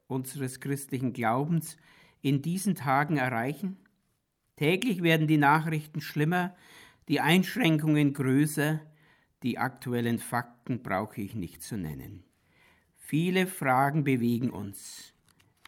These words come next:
Werde ich auch krank? Werde ich wieder gesund? Bin ich angesteckt? Kann ich noch jemand infizieren?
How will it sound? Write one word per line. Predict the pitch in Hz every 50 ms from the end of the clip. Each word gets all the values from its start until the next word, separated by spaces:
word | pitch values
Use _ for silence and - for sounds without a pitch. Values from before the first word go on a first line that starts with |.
| _ -
Werde | 135 107 113 117 113 110
ich | 104 101 - - -
auch | 95 101 113 - -
krank? | - 143 139 135 143 147 156 - - - _ - - _ _ _ _ _ _ _ _ _ -
Werde | - 107 - -
ich | 110 - -
wieder | 143 110 104 110 104
gesund? | 95 110 110 - - 123 113 151 175 - - - _ _ _ _ _ _ _ _ _ _ _ _ _ _ _ _ _ _ _ _ _ - _
Bin | - 123 120 117
ich | - - - -
angesteckt? | 127 156 175 165 240 185 - - 190 - - - - - -
Kann | - 139 135 131 147
ich | 147 135
noch | 165 143 127 127 -
jemand | 135 127 127 123 123 120 117 113 -
infizieren? | - 131 120 117 - 120 113 - - - - 131 123 127 143 151 160 180 -